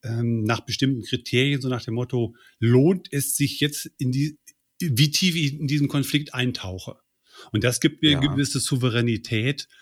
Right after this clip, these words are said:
Speaker 1: ähm, wie gesagt, diese, diese Bandbreite, auch nach meinen persönlichen Zielen einfach viel besser einschätzen zu können und nicht mehr reflexartig wie auf so einen roten Buzzer zu drücken, wo ich dann irgendwie
Speaker 2: Ja,
Speaker 1: nur
Speaker 2: ja.
Speaker 1: noch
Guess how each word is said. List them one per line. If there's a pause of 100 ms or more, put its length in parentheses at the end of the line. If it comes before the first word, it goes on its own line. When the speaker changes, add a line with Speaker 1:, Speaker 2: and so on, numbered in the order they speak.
(240)
Speaker 1:
ähm,
wie
gesagt,
diese,
diese
Bandbreite, (400)
auch
nach
meinen
persönlichen
Zielen
einfach
viel
besser
einschätzen
zu
können (260)
und
nicht
mehr
reflexartig
wie
auf
so
einen
roten
Buzzer
zu
drücken, (420)
wo
ich
dann
irgendwie
Speaker 2:
Ja,
Speaker 1:
nur
Speaker 2:
ja.
Speaker 1:
noch